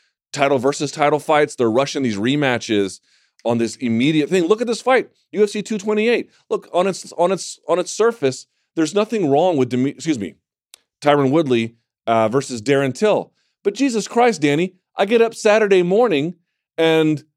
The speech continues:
I see a tweet from a zombie prophet, and he's, uh, it's like, he said, uh, "Colby Covington, he's on the front page of C N N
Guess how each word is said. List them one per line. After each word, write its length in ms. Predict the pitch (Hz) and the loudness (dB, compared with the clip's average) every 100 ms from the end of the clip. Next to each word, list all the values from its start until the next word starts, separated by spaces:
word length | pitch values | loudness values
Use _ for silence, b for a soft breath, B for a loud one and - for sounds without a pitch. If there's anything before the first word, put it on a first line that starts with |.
| _ | _
I 100 | 143 | -2
see 220 | 151 208 | 0 2
a 60 | 185 | 0
tweet 360 | - 202 226 - | 0 -2 -2 -2
from 380 | 160 160 147 | 0 2 4
a 120 | 143 123 | 2 2
zombie 420 | 147 160 180 165 | 0 0 0 -2
prophet, 600 | - 170 208 226 127 - _ _ _ _ | -2 0 0 0 -2 -2 _ _ _ _
and 140 | 127 | -4
he's, 280 | 151 208 196 | 0 0 0
uh, 80 | 180 | -2
it's 140 | 156 185 | -2 -2
like, 160 | 185 _ | -4 _
he 100 | - | -8
said, 260 | 147 190 180 _ _ _ _ - | -2 0 -2 _ _ _ _ 0
uh, 360 | 160 156 147 - | 2 4 2 -2
"Colby 460 | - 214 247 214 208 | 2 4 6 4 0
Covington, 640 | 202 240 254 208 156 156 - _ _ _ | 0 0 2 2 2 0 -2 _ _ _
he's 160 | 214 226 | 0 2
on 120 | 214 | 2
the 80 | 190 | 0
front 380 | - 233 233 226 | 0 0 0 0
page 540 | 240 262 208 185 - _ _ - | 2 4 2 0 -4 _ _ -2
of 160 | 170 | -2
C 220 | - 233 | 0 2
N 120 | 226 233 | 4 4
N 340 | 247 220 220 | 4 2 -2